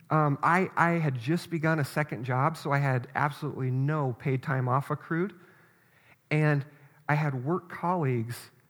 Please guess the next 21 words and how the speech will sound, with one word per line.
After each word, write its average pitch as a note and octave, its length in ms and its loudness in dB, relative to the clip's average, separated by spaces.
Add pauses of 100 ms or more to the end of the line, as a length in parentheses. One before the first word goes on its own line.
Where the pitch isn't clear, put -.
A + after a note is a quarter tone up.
(160)
donate D#3+ 420 0
vacation D3+ 580 -2
time B2+ 320 -2
to - 160 -8
my C#3+ 200 2
account C#3 440 -2 (1120)
so D#3+ 280 0
that D3+ 140 4
I D#3 100 0
could D#3 120 -4
do E3 100 0
whatever D#3+ 360 -2
I G3 80 -2
needed G3 320 -2
to C3+ 60 -12
do C#3 280 2
to B2+ 100 -12
be C3 140 0
with B2+ 160 -4
my B2+ 100 -4
family. A#2 480 -4